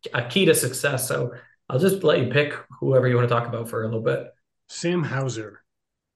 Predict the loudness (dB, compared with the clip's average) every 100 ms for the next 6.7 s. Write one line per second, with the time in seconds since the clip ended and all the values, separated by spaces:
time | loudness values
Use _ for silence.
0 | _ _ _ _ _ _ _ _ 6 6
1 | 6 4 4 6 6 6 6 6 4 4
2 | 2 0 -10 -12 _ _ _ _ _ -12
3 | -8 0 4 4 0 _ _ 0 2 2
4 | -2 -6 _ _ _ _ -8 -8 -6 -2
5 | 2 2 4 4 4 -4 _ _ _ _
6 | _ -16 -8 -6 -6 -8 -10